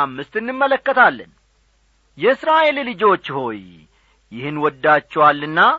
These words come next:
ወደ ቤቴል ኑና ኀጢአትን ስሩ፣ ወደ ጌልገላ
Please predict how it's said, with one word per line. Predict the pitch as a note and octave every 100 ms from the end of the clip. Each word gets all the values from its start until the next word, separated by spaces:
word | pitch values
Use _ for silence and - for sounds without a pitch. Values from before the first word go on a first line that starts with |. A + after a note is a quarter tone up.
| - _ _ -
ወደ | G#2+ C#3
ቤቴል | E3 G3+ A3 G#3+ G#3+
ኑና | G#3 G3+ G3+ G3 F#3
ኀጢአትን | F#3+ F#3 F#3 E3 D3+ - D#3 B3+
ስሩ፣ | D4 C4 B2 _ _ _ _ _ _ -
ወደ | A3 G#3+
ጌልገላ | A3 D4 - F3 A#2 D3